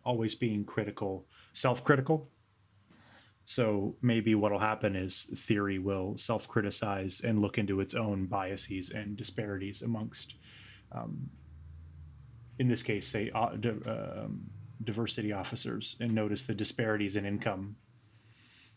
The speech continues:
And maybe they will, uh, practice their own logic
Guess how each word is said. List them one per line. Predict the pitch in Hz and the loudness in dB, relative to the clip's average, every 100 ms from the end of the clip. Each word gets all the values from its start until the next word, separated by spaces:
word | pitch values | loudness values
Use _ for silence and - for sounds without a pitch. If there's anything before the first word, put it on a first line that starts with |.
| _ - 127 | _ -10 -4
And | 117 107 | 0 0
maybe | 107 104 | 2 2
they | 104 104 | 2 0
will, | 101 98 95 104 - - | 0 0 -2 -6 -12 -12
uh, | 110 113 131 131 - - - _ _ - - | -10 -10 -12 -16 -20 -20 -20 _ _ -8 -2
practice | 123 123 - | -2 -2 -4
their | 120 107 | -2 0
own | 101 | 2
logic | 113 104 | 2 2